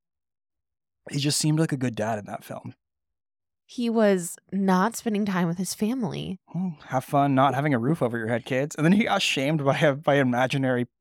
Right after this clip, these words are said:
Speaker 1: bear. I mean, insane.
Speaker 2: I'm sorry. Pooh is not imaginary. <laughs>
Speaker 1: Okay.
Speaker 2: Anyway, the puppet was very cute. The Winnie the Pooh,
Speaker 1: He
Speaker 2: our
Speaker 1: was
Speaker 2: daughter
Speaker 1: adorable. He was
Speaker 2: loved
Speaker 1: adorable.
Speaker 2: seeing him. She
Speaker 1: Yeah.
Speaker 2: was ver-, that was, like, the first major thing she was excited about.
Speaker 1: Mm-hmm.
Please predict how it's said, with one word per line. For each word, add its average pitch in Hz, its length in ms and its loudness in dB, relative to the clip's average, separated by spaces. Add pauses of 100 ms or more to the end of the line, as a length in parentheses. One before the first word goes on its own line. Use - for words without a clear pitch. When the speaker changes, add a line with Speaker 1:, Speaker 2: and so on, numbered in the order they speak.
Speaker 1:
bear. 120 680 -4
I 123 40 -4
mean, 131 340 2
insane. 143 400 2
Speaker 2:
I'm - 80 0
sorry. 170 600 0 (220)
Pooh 254 220 0
is 277 100 0
not 208 240 0
imaginary. 180 880 -2
<laughs> 117 180 -14
Speaker 1:
Okay. 107 420 -12 (800)
Speaker 2:
Anyway, 220 320 6
the 202 140 4
puppet 226 360 6
was 202 180 4
very 208 340 4
cute. 170 420 -2 (100)
The 220 140 6
Winnie 220 240 4
the 214 100 2
Pooh, 160 360 4
Speaker 1:
He - 60 4
Speaker 2:
our 185 100 10
Speaker 1:
was 185 100 6
Speaker 2:
daughter 175 440 8
Speaker 1:
adorable. - 180 -2
He 165 60 0
was 170 120 2
Speaker 2:
loved 160 300 10
Speaker 1:
adorable. 104 200 0
Speaker 2:
seeing 143 280 0
him. 156 280 -4 (120)
She - 100 -4
Speaker 1:
Yeah. 185 60 2
Speaker 2:
was 170 80 2
ver-, 165 160 2
that 180 100 8
was, 185 160 6
like, 175 160 6
the 170 80 4
first 165 320 2
major 156 460 0
thing 151 180 -6
she 156 140 -6
was 151 160 -2
excited - 400 -2
about. - 220 0
Speaker 1:
Mm-hmm. 120 340 0